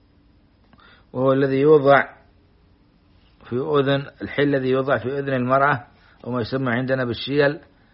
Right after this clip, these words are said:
ونحوها من لازمها ظهور الوجه طولا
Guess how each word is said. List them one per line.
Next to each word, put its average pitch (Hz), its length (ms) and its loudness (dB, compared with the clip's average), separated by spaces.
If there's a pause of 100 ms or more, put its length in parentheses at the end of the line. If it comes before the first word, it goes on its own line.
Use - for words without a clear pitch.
(580)
ونحوها 131 480 0
من 120 200 -2
لازمها 147 720 -2 (360)
ظهور 147 420 0
الوجه 147 720 0
طولا 151 500 2